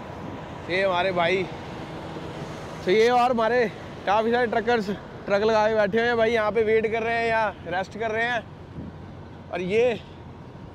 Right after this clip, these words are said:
इनकी love वालों की है repair shop। और अगर आपका भाई truck रोड के बिल्कुल बीचों बीच ख़राब हो जाता है, तो ये van भेज देते हैं,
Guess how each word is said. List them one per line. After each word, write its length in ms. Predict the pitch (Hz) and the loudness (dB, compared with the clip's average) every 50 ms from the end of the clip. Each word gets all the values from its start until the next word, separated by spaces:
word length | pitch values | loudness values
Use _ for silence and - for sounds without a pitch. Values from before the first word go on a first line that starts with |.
| - - - | -14 -10 -6
इनकी 180 | 180 196 202 220 | -4 -4 -4 -2
love 240 | 214 202 202 208 202 | 0 0 2 2 2
वालों 280 | 208 208 208 208 214 202 | 2 2 2 2 0 -2
की 140 | 202 208 | -2 -2
है 200 | 196 196 202 202 175 143 - - - - - - - - - - - - | 0 0 0 0 -2 -4 -8 -16 -18 -18 -18 -18 -18 -18 -18 -16 -12 -10
repair 340 | 143 160 156 190 196 214 214 | -8 -4 0 2 2 2 2
shop। 340 | 208 - 233 226 226 208 220 | 2 2 2 2 2 0 -2
और 840 | 202 156 - - - - - - - - - - - - - 160 | -6 -10 -10 -16 -16 -18 -16 -16 -18 -18 -18 -18 -12 -6 -2 0
अगर 180 | 175 180 196 196 | 2 2 4 4
आपका 300 | 196 190 185 185 202 196 | 4 2 2 0 0 0
भाई 160 | 196 190 196 | 2 2 2
truck 240 | 196 202 202 196 185 | 2 0 0 0 0
रोड 320 | 190 185 190 196 196 180 190 | 2 2 2 2 2 0 0
के 120 | 202 202 | 0 0
बिल्कुल 320 | 185 180 185 190 185 208 196 | 0 2 0 0 2 0 0
बीचों 340 | 170 156 156 147 190 180 | 0 -2 -4 -4 -4 -4
बीच 160 | 175 - 170 151 | -4 -4 -6 -6
ख़राब 320 | - 156 165 175 175 175 | -4 -2 0 0 0 0
हो 80 | 185 180 | 0 2
जाता 340 | 180 180 175 - 190 190 180 | 2 0 0 0 0 -2 -2
है, 80 | 160 - - - - - - - - - - - | -2 -4 -10 -18 -18 -18 -18 -18 -18 -18 -12 -6
तो 60 | 165 | -2
ये 160 | 170 180 185 | 0 0 0
van 340 | 180 175 175 175 190 196 180 147 139 - - - - - | 0 0 0 0 -2 -2 -4 -8 -10 -14 -18 -18 -12 -8
भेज 220 | 151 160 160 160 170 | -4 -4 -2 -2 -2
देते 260 | 175 165 - 190 202 | -4 -2 -2 0 0
हैं, 140 | 190 180 | 0 -2